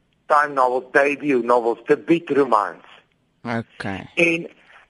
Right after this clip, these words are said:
Speaker 1: ek het nie tyd om te shop nie. Ek shop op die lughawens, want ek vlieg agentagtig keer 'n dag.
Speaker 2: Mm.
Speaker 1: So ek hardloop in en dan kyk ek by new releases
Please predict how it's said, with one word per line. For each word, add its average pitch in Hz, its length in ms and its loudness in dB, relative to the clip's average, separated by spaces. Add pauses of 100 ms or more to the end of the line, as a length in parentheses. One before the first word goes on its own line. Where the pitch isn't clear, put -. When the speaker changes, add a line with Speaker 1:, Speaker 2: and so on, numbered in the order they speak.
Speaker 1:
ek 185 120 0
het 185 120 -4
nie 214 100 0
tyd 170 240 2
om 165 80 -12
te 156 120 -14
shop 147 380 0
nie. 123 240 -12
Ek 175 200 -2 (320)
shop 190 400 2
op 165 140 -4
die 156 120 0
lughawens, 127 680 0
want 143 160 -2
ek 143 100 -4
vlieg 147 280 -2
agentagtig 131 720 -2
keer 127 220 0
'n 117 80 -2
dag. 98 240 0 (240)
Speaker 2:
Mm. 135 240 -8 (200)
Speaker 1:
So 190 120 4
ek 202 300 0
hardloop 185 440 0 (120)
in 190 320 0
en 165 160 -4
dan 139 240 -2 (140)
kyk 180 240 0
ek 147 180 -6
by 151 260 0
new 151 280 2
releases 165 640 0